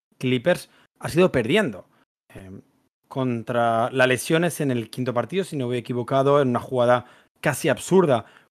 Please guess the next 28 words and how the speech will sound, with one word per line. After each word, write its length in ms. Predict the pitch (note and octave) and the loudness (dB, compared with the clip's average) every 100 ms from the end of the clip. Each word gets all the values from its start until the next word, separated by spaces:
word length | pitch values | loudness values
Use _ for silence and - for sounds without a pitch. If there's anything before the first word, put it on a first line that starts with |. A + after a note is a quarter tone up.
| - | -4
cuando 240 | C3+ C3 | 0 4
además 340 | B2+ C#3 C3+ - | 4 4 2 -4
está 240 | B2 D#3 | -8 -2
más 260 | C3+ D#3+ D3+ | 0 0 0
que 140 | C#3+ | -4
decidido 400 | B2 - C3 B2 | -6 -6 -6 -4
el 60 | A#2 | -4
encuentro 480 | A#2 D#3+ F#3 F3+ D#3+ | -4 -4 -4 -4 -6
a 20 | |
favor 240 | B2+ A#2+ | -4 -4
de 40 | B2 | -4
los 160 | B2+ | -4
Clippers. 460 | - F3+ G3 G3+ - _ _ _ _ _ - | -2 0 2 0 -2 _ _ _ _ _ -2
Ahí 360 | C#3+ F3 E3+ C3 | 2 2 0 2
Joe 240 | D3+ E3+ | 4 4
Ingles, 420 | E3+ D#3+ D3 - - | 2 2 0 0 -12
sin 260 | - D3+ | -6 -4
querer, 300 | C3+ C3 D3+ | -2 0 0
lesiona 420 | C3 - D3 B2 | -2 -4 -6 -4
a 80 | A2 | -6
Kawhi 280 | A2 A2+ D3 | -6 -2 0
Leonard, 260 | F#3+ G#3 F#3+ | 2 2 2
lo 80 | |
decíamos, 420 | D#3 F3 F3+ G3 - _ _ _ _ | 0 0 -2 -2 -6 _ _ _ _
y 160 | - E3 | -6 0
desde 380 | D3 C3+ D3+ D#3 | 2 2 4 2
ese 240 | F3 G#3+ | 2 2
momento, 640 | G3 D#3 G3 A3 E3+ A3 | 2 4 2 2 0 -4